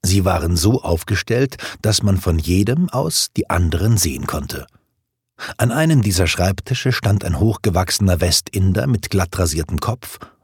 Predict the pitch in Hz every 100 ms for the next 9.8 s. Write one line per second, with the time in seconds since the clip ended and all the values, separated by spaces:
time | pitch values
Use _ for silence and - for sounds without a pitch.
0 | _ 120 107 95 87 - 78 - 98 92
1 | 92 104 - 95 76 - 64 67 - -
2 | - _ _ _ _ _ - 135 135 120
3 | 117 127 - 127 123 131 117 113 135 104
4 | 85 67 - - - - - - - -
5 | _ 156 170 123 107 87 117 123 - -
6 | - - _ _ _ _ 156 143 107 104
7 | 101 - - _ _ _ _ _ _ -
8 | 98 87 101 82 - 73 73 - 90 -
9 | - 73 - 85 80 65 -